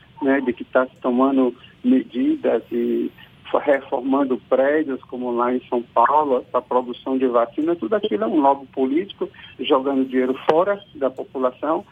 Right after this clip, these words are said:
que pode ser aplicado. Vamos con-, construir plataforma de produção de vacina aqui no Brasil, cada vez mais, e depois isso vai ficar obsoleto aí, jogado, ninguém vai estar utilizando nada.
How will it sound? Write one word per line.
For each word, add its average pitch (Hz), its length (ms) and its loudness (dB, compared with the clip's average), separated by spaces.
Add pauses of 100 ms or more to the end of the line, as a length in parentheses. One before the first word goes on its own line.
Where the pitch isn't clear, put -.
(340)
que - 100 -8
pode - 340 -2
ser 131 100 0
aplicado. 156 720 -2
Vamos 160 440 0
con-, 147 240 0 (420)
construir 143 720 -2
plataforma 139 880 -2
de 123 100 -10
produção 127 540 -4
de 131 80 -4
vacina 127 460 -2
aqui 131 180 -6
no 127 100 0
Brasil, 127 680 0
cada 139 260 2
vez 131 280 0
mais, 170 380 -2 (560)
e 330 120 0
depois 320 340 -2
isso - 200 -4
vai 208 120 0
ficar 185 220 -4
obsoleto 156 680 -2
aí, 156 140 0
jogado, 139 560 0
ninguém 135 300 0
vai 156 160 -10
estar 135 200 -6
utilizando 131 640 -6
nada. 110 400 -6